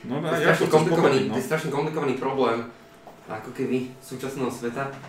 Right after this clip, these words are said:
Speaker 2: ale oni, ke-, keď som tam bol, tak proste, že,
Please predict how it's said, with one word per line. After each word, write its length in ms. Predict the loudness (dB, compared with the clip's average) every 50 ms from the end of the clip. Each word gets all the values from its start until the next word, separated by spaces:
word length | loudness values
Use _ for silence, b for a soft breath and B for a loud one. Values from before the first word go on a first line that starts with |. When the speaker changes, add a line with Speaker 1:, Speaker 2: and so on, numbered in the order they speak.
| -20 -20 -20 -20 -20 -12
Speaker 2:
ale 580 | -8 -6 -4 -2 -2 -2 -2 -2 -2 -2 -2 -4 -6 -12 -16 -20 -20 -20 -20 -20 -20 -20 -20 -20 -20 -20 -20 -14 -6
oni, 340 | -4 -2 -2 -2 -2 -4 -6 -10 -16 -18 -20 -20 -20 -20 -20 -16 -10 -8 -8 -8 -8 -12 -18 -18 -18
ke-, 200 | -18 -18 -14 -8
keď 140 | -6 -4
som 120 | 0 0 2
tam 140 | 2 0 0
bol, 240 | 0 0 0 2 2 0 -2 -6 -12
tak 140 | -14 -14 -10
proste, 300 | -10 -10 -8 -4 -4 -4
že, 80 | -4